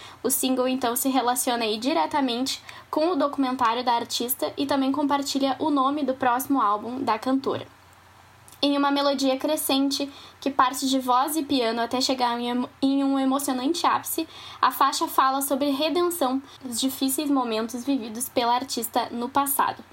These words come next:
O documentário foi lançado na terça-feira, dia vinte e três, pelo YouTube Originals e vai ser lançado aí semanalmente. Já tem as datas aí selecionadas pra sair os próximos episódios.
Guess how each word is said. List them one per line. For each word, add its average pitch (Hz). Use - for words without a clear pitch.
O -
documentário 247
foi 262
lançado 254
na 254
terça-feira, 269
dia 247
vinte 233
e -
três, 240
pelo 240
YouTube 254
Originals 277
e -
vai 254
ser 277
lançado 262
aí 240
semanalmente. 262
Já 240
tem 269
as 262
datas 247
aí 123
selecionadas 247
pra 254
sair 247
os 254
próximos 233
episódios. 233